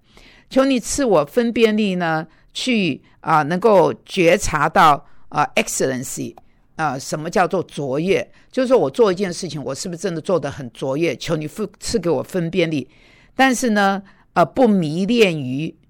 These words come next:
啊，我有这个分辨力，啊，知道可以做得很好，然后我也真的做得很好。但是呢，我不迷恋我过去的那种成绩、我的成就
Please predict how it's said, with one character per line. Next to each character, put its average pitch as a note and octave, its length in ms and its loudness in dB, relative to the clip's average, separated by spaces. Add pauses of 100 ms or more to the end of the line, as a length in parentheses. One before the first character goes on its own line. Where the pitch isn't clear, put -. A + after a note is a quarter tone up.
(300)
啊， C#3 100 2
我 E3 160 6
有 B3 100 8
这 - 120 -6
个 F#3 80 0
分 G3 260 -2
辨 F#3+ 180 0
力， F3 300 -4 (200)
啊， D3+ 180 0
知 G3 160 -6
道 F#3+ 160 4
可 F#3 120 -4
以 E3+ 40 -2
做 F#3 180 -2
得 D#3+ 100 -2
很 D3+ 240 -8
好， D#3+ 180 -4
然 D#3+ 120 2
后 G3+ 80 6
我 E3 80 4
也 C#3 60 -4
真 E3+ 160 -6
的 D3 60 -6
做 D#3 180 -2
得 C#3 80 -2
很 C#3 160 -12
好。 C3+ 160 -6 (340)
但 B3 180 4
是 B3 140 -2
呢， F#3+ 180 0
我 D3 220 0
不 G#3 240 0
迷 E3+ 320 -2
恋 G3+ 300 0 (280)
我 D3+ 140 2
过 G3 320 4
去 G3+ 220 -6
的 E3 140 0
那 F3 140 -2
种 C#3+ 220 -10
成 D3+ 380 -4
绩、 E3 260 -6
我 C3+ 140 -6
的 C3+ 100 -4
成 C#3+ 300 -8
就 D3+ 280 -2